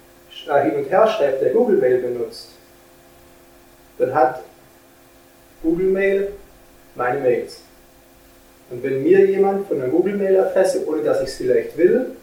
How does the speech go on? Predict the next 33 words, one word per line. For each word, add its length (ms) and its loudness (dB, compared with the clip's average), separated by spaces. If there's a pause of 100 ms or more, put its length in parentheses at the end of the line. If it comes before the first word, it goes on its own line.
(320)
irgendwas 400 0
schreibt, 460 0 (300)
dann 120 -10
sind 180 -6
natürlich 360 -2 (100)
die 220 -14 (260)
gesendeten 560 -2
E-Mails 400 -2
auch 160 -4
bei 120 6
Google 260 -2
Mail 200 -6
gespeichert. 580 -6 (640)
Und 80 -20
letztlich 500 -4 (160)
verhindern 360 -4
kann 200 -4
ich's 140 -12
nicht. 180 -18 (1400)
Weil 420 2
ich 100 -18
kann 160 -4
ja 200 -4
nicht 280 -10
dafür 220 -8
sorgen, 340 -2
dass 200 -4
mir 80 0
jemand 300 -4
eine 100 -10
E-Mail 260 -8
nicht 180 -20
schickt. 180 -20